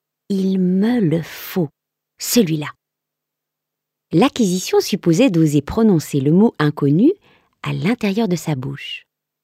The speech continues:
Cela nécessitait une audace folle car certains vocables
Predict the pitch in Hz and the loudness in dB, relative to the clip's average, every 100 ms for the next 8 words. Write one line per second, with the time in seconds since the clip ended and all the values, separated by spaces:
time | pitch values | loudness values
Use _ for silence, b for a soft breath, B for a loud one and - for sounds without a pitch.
0 | _ _ - 160 202 254 175 156 - 143 | _ _ -2 2 4 4 0 -4 -6 -2
1 | 240 302 185 160 147 139 - - 311 - | 0 2 2 2 2 0 -2 0 2 2
2 | 160 B B B - 226 - - 170 135 | 0 B B B -4 -2 -2 0 0 0
3 | 131 - 214 339 247 | -4 -2 -2 0 0